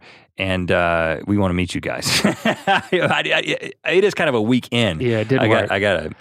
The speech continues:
Speaker 1: admit, but we'll make a music video for you guys. We will. It'll be awesome.
Speaker 2: I, um, also wanted to see Willie Nelson at the Hollywood Bowl. I haven't gone a sh-, to a show at the Hollywood
Speaker 1: Yeah,
Speaker 2: Bowl. I'll
Speaker 1: it's
Speaker 2: see anybody
Speaker 1: pathetic.
Speaker 2: there.
Speaker 1: It's pathetic, Link.
Speaker 2: It's a
Speaker 1: Lionel
Speaker 2: world
Speaker 1: Richie is gonna be at the Hollywood Bowl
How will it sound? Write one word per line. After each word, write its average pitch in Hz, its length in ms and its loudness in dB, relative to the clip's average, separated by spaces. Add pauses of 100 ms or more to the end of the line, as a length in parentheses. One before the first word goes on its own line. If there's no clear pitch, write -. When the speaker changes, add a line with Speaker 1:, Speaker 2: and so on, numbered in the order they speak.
(100)
Speaker 1:
admit, 107 280 -2
but 127 100 2
we'll 196 120 4
make 226 180 -2
a 160 60 0
music 143 300 0
video 104 260 2
for 90 140 -6
you 85 100 0
guys. 78 460 -4 (200)
We 101 120 -2
will. 90 240 0
It'll 80 160 -6
be 78 100 -4
awesome. - 300 -8 (100)
Speaker 2:
I, 190 320 0
um, 131 560 0 (240)
also 156 340 2
wanted 131 240 2
to 120 80 0
see 123 180 -2
Willie 120 320 2
Nelson 113 680 -2 (100)
at 113 300 -2
the 107 300 -2
Hollywood 117 680 -2
Bowl. 110 580 0
I 185 120 0
haven't 165 420 -2
gone 147 220 2
a - 20 0
sh-, - 200 -4
to 147 120 0
a 139 40 0
show 139 180 2
at 123 100 0
the 117 60 -2
Hollywood 123 260 2
Speaker 1:
Yeah, 147 80 4
Speaker 2:
Bowl. 123 160 2
I'll 143 140 0
Speaker 1:
it's 262 100 2
Speaker 2:
see 214 120 -2
anybody 151 500 2
Speaker 1:
pathetic. - 20 0
Speaker 2:
there. 120 160 0 (100)
Speaker 1:
It's 131 140 0
pathetic, 196 500 0
Link. 104 280 -2
Speaker 2:
It's 170 200 -2
a 165 120 2
Speaker 1:
Lionel 185 300 4
Speaker 2:
world 160 120 4
Speaker 1:
Richie 165 380 2
is 113 100 0
gonna 113 200 2
be 107 160 2
at 98 60 0
the 95 60 0
Hollywood 92 340 0
Bowl 85 340 0